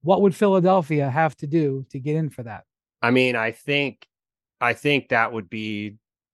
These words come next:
Speaker 2: a James Harden trade along with whatever other,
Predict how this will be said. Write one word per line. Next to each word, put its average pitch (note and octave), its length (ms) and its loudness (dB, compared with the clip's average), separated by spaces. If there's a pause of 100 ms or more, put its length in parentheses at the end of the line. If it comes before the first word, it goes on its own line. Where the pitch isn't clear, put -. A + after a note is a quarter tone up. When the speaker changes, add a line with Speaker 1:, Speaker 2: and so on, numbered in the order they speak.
(100)
Speaker 2:
a B2 100 -2
James A2 380 -6
Harden A2+ 320 -4
trade A2 400 -2
along G#2+ 360 0
with G#2 220 -8 (240)
whatever G#2 400 -2
other, G2+ 300 -6